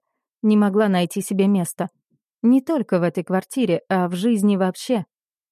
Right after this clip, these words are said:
Кто я теперь? Труд последних полутора лет оказался напрасным,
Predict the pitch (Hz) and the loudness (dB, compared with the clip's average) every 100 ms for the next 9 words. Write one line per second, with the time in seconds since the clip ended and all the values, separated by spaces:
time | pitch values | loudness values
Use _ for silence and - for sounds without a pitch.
0 | _ _ - 349 320 170 - 156 170 156 | _ _ -6 -4 -2 -2 -4 -2 -2 -4
1 | _ _ _ _ _ - 226 247 - 196 | _ _ _ _ _ -4 -2 -2 -2 -4
2 | - 208 208 202 214 202 202 202 180 196 | 0 0 0 -2 -2 -2 0 0 0 0
3 | 262 202 185 170 175 175 185 170 - 202 | 0 -2 -2 0 0 0 -2 -2 -2 -4
4 | 233 214 | -2 -2